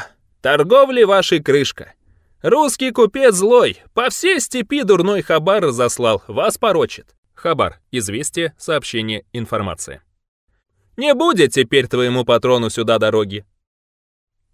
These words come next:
Коротко стриженная голова под войлочной шапкой вмиг стала мокрой и горячей. Как такое могло произойти?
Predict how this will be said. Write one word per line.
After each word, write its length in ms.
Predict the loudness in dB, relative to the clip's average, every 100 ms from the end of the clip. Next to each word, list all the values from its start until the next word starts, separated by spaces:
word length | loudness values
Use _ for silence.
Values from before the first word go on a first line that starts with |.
| _
Коротко 420 | -2 0 0 -4
стриженная 520 | -4 -4 -4 -4 -6 -4
голова 440 | -2 -2 -2 -4
под 220 | -4 -6
войлочной 560 | -2 -2 -2 -6 -8 -8
шапкой 540 | -4 -4 -4 -6 -6 -8
вмиг 420 | -10 -6 -8 -8
стала 320 | -6 -4 -4
мокрой 400 | -4 -6 -6 -8
и 40 | -6
горячей. 560 | -6 -6 -10 -14 -20 _ _ _ _ _ _ -2
Как 380 | 0 0 -4
такое 480 | -8 -8 -2 0 0
могло 340 | -2 -4 -4 -4
произойти? 680 | -6 -4 -4 -4 -10 -20